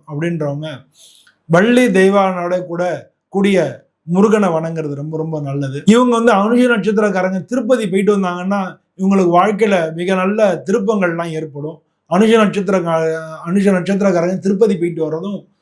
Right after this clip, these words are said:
ரொம்ப, ரொம்ப ஒரு முக்கியமான ஒரு பரிகாரமா இருக்கும். அதே மாதிரி இந்த ராசியில இருக்கக்கூடிய கேட்டை நட்சத்திரம், கேட்டை நட்சத்திரம்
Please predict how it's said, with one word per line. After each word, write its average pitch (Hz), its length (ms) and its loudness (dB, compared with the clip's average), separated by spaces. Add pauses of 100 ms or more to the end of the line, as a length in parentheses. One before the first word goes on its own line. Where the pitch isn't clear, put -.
(220)
ரொம்ப, 180 180 2
ரொம்ப 180 260 2
ஒரு 165 80 -2
முக்கியமான 202 520 2
ஒரு 165 120 0 (100)
பரிகாரமா 147 480 -4
இருக்கும். - 200 -12
அதே 214 200 6
மாதிரி 226 180 4
இந்த 190 160 2
ராசியில 190 340 0
இருக்கக்கூடிய 190 400 -2 (140)
கேட்டை 214 280 4 (100)
நட்சத்திரம், 139 440 -14 (680)
கேட்டை 208 360 4
நட்சத்திரம் 185 420 -2